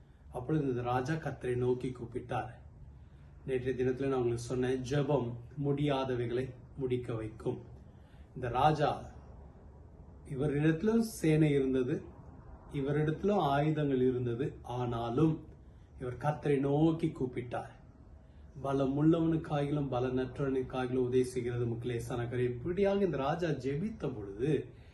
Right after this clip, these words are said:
வேதம் சொல்லுகிறது, கர்த்தர் அந்த எத்தியோப்பியரை ஆசாவுக்கும் யூதாவுக்கும் முன்பாக முறியடித்ததினால்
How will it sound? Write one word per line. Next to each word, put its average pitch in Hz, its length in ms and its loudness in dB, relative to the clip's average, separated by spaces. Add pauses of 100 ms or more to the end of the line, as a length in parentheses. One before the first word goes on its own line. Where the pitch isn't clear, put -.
(320)
வேதம் 190 320 4
சொல்லுகிறது, 110 580 -6 (120)
கர்த்தர் 202 800 0 (600)
அந்த 135 240 -4
எத்தியோப்பியரை 131 880 2 (640)
ஆசாவுக்கும் 156 800 2 (160)
யூதாவுக்கும் 147 640 2
முன்பாக 131 440 -2
முறியடித்ததினால் 147 1120 0